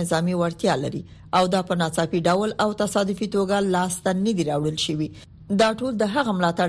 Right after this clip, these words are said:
نتیجه ده چې دوی ترلاسه کوي، په ځانګړې توګه د متحده ایالاتو لخوا، خو د نور هیوادونو نه هم. د سپینې ماڼۍ د امنیت شورا ویان جان کربي یادونه وکړه چې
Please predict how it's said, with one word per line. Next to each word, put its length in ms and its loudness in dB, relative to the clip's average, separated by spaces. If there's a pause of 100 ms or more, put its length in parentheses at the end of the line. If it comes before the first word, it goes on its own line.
(100)
نتیجه 420 0
ده 80 0
چې 160 -2 (220)
دوی 240 2 (100)
ترلاسه 460 0
کوي، 200 0 (480)
په 80 6 (160)
ځانګړې 440 0
توګه 200 2 (100)
د 180 0
متحده 340 0
ایالاتو 540 0
لخوا، 260 2 (340)
خو 240 4
د 20 -2 (120)
نور 140 0 (100)
هیوادونو 560 0
نه 140 0 (300)
هم. 160 2 (800)
د 40 6 (140)
سپینې 280 -4
ماڼۍ 260 0
د 60 2 (120)
امنیت 300 -4
شورا 240 2
ویان 320 0
جان 220 0
کربي 260 0
یادونه 440 0
وکړه 300 -2
چې 80 2